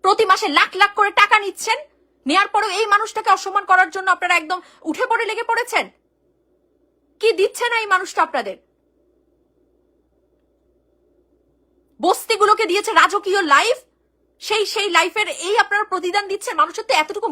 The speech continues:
মনুষ্যত্ব বোধ থাকা উচিত, এতটুকু মনুষ্যবোধ, মনুষ্যত্ব বোধ থাকা উচিত। মানুষ নন আপনারা আসলে, আপনারা আসলে মানুষ নন।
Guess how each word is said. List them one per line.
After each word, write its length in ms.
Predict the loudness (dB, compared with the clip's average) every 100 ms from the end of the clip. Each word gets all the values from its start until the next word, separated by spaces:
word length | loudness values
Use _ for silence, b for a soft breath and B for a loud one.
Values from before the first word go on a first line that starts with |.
| -6
মনুষ্যত্ব 500 | -8 -10 -8 -6 -6 -6
বোধ 120 | -8 -6
থাকা 160 | -4 -6
উচিত, 180 | -8 -20 B B B 0
এতটুকু 440 | 4 4 6 6 6
মনুষ্যবোধ, 520 | 4 -4 -2 0 0 -2 -4
মনুষ্যত্ব 440 | -4 -4 -6 -8 -6 -6
বোধ 100 | -6 -4
থাকা 160 | -2 -4
উচিত। 200 | -6 -18 _ _ _ _ _ _ _ _ _ _ _ _ _ _ _ 2
মানুষ 300 | 4 4 0 2
নন 120 | 4 4
আপনারা 240 | 2 2 0
আসলে, 180 | 0 0 -2
আপনারা 200 | 0 -4
আসলে 160 | -4 -2 2
মানুষ 240 | 2 2 -6 -8
নন। 140 | -10